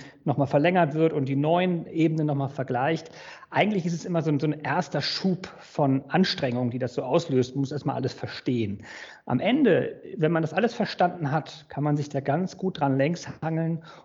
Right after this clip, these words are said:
und ein vernünftiges, tragfähiges Produkt auf den Markt bringen. Ich glaube, das bleibt immer.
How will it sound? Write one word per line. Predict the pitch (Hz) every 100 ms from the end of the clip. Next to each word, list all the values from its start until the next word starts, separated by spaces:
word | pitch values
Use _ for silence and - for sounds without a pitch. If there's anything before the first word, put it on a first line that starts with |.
| _
und | 151 160
ein | 143 139 139
vernünftiges, | 143 147 202 - 180 175
tragfähiges | - 139 151 - 156 143 -
Produkt | - 139 151
auf | 104 101
den | -
Markt | 104 101 -
bringen. | 104
Ich | 104
glaube, | 131 139
das | 135 131 -
bleibt | 135 120 123
immer. | 151 185 208